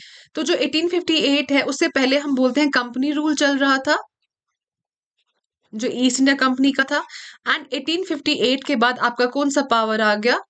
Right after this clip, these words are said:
क्राउन रूल आ गया। तो क्वीन के पास डायरेक्टली पावर चला गया इसका, ठीक है। तो ये एक बड़ी चेंज आई थी revolt of eighteen fifty seven के बाद।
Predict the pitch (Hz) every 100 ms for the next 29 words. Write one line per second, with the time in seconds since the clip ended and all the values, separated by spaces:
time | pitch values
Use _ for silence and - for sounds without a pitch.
0 | _ _ 247 233 226 220 208 190 185 170
1 | 185 - 220 _ _ _ _ - 359 -
2 | 277 285 285 285 285 262 262 233 240 247
3 | 269 247 226 226 233 220 208 214 220 -
4 | _ _ _ _ _ - 185 - - -
5 | _ _ _ _ - 277 381 381 - -
6 | - 285 294 302 269 254 262 277 262 233
7 | 233 226 214 349 339 226 233 226 277 269
8 | 208 233 220 220 220 214 208 208 214 254
9 | 190 156